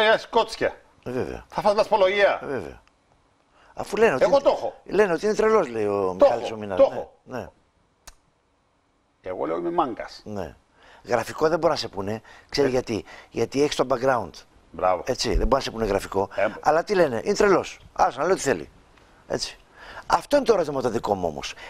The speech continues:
Speaker 2: Έρχεσαι να παίξεις ένα παιχνίδι.
Speaker 1: Ένας τρελός με
Speaker 2: Ναι.
Speaker 1: μυαλό όμως.
Speaker 2: Ναι. Έρχεσαι να παίξεις ένα
Speaker 1: Που
Speaker 2: παιχνίδι.
Speaker 1: είναι αποφασιστικός.
Speaker 2: Μάλιστα.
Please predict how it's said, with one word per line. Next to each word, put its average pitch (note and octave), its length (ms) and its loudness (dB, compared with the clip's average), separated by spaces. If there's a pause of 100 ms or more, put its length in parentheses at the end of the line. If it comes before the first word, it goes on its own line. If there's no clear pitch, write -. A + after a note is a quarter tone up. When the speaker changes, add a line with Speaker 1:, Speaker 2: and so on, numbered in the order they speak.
Speaker 2:
Έρχεσαι A3+ 640 4
να E3 140 0
παίξεις - 340 0
ένα G#3+ 200 2
παιχνίδι. D3 400 0
Speaker 1:
Ένας E3 260 0
τρελός A2+ 540 2
με F#3+ 140 0
Speaker 2:
Ναι. B3 100 4
Speaker 1:
μυαλό D#3 360 6
όμως. G2 220 -2
Speaker 2:
Ναι. G#2+ 140 0 (280)
Έρχεσαι F#3 300 4
να G3+ 100 4
παίξεις - 300 0
ένα G3 120 2
Speaker 1:
Που G#3 60 0
Speaker 2:
παιχνίδι. F3 320 4
Speaker 1:
είναι F#3+ 140 4
αποφασιστικός. F3+ 1000 0
Speaker 2:
Μάλιστα. C3 320 -2